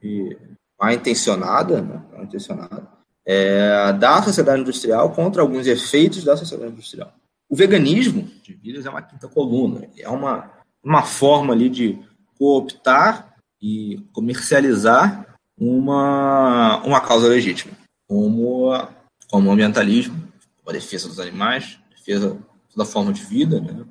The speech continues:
É uma for-, é uma, é uma forma de captar elementos externos, né,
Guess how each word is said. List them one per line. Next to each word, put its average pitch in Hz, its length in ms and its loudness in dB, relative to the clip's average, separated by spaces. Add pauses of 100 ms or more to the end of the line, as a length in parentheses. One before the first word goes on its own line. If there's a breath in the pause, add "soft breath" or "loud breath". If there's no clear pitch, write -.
(140)
É - 80 -20
uma 101 140 -2
for-, 107 280 -4
é 110 40 -4
uma, 110 320 0
é 104 60 0
uma 107 140 -2
forma 139 480 4
de 123 600 -4 (400 loud breath)
captar 123 720 0
elementos 123 600 0
externos, 214 800 -4
né, 196 120 -14